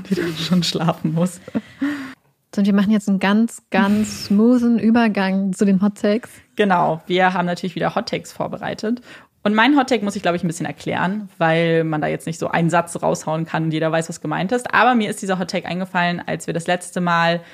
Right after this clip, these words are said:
Speaker 1: saure Gummi-T-Rex gegessen haben. Und da gibt es blaue Dinosaurier. Und ich liebe blaue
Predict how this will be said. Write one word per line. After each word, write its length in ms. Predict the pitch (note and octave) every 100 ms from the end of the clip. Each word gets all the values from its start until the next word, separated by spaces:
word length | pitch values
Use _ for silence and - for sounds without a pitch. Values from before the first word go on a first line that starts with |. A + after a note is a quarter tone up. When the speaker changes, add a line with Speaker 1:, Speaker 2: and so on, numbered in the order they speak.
| - _ _ _ _
Speaker 1:
saure 600 | D#3+ F3+ G3+ G3 F#3 F3 D#3
Gummi-T-Rex 1600 | D3 A3 C4 G3+ E3+ D#3+ C#3+ _ - F#3 E3 D#3+ - - - -
gegessen 460 | D#3 - - D#3
haben. 480 | D#3 C#3 D3+ G#3 C#4 - - - _
Und 440 | F#3 F#3+ F#3+ G3 F#3+
da 140 | F#3+
gibt 260 | A3 A3+ A3
es 320 | G#3+ G#3 - C#3+
blaue 400 | - D#3+ E3+ E3
Dinosaurier. 840 | D3 D3+ D3+ - F3 F3 F3+ F#3+ G3+ -
Und 140 | F#3+
ich 200 | G3 G3
liebe 840 | F3 G3 G#3+ B3 B3+ B3+ C#4 D4 C#4 _ -
blaue 680 | F3+ F3 F#3+ G3 G3 G3+